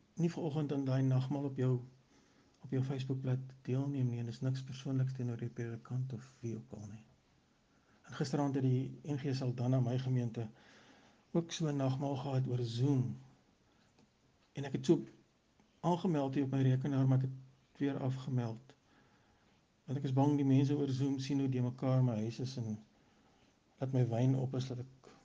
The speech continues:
my nagmaal met Coke Zero of water sou moet, sou moes, eh, volbring het.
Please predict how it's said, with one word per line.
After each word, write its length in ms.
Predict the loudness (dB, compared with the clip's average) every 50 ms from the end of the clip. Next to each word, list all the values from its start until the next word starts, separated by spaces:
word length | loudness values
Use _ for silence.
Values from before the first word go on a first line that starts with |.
| _
my 100 | -6 -4
nagmaal 400 | -2 -2 -2 -4 -4 -4 -2 0
met 140 | 0 0 0
Coke 240 | 0 -2 -2 -2 -2
Zero 460 | -2 -4 -4 -4 -4 -4 -4 -6 -6
of 80 | -8 -8
water 380 | -8 -8 -8 -8 -8 -10 -10
sou 180 | -10 -10 -8 -8
moet, 280 | -8 -8 -10 -14 -18 -20 -20 _ _ _ _ _ _ _ _ _ _ _ _ _ _ _ _ _ _ _ _ _ _ _ _ _ -20 _ _ _ _ _ _ _ _
sou 220 | -20 -16 -10 -6 -4
moes, 320 | -4 -4 -6 -8 -10 -8
eh, 160 | -8 -6 -6 -8 -12 -16 -20 -20 -20 _ _ _ -10 -8
volbring 400 | -8 -8 -6 -6 -6 -6 -8 -8
het. 300 | -10 -12 -16 -20 -20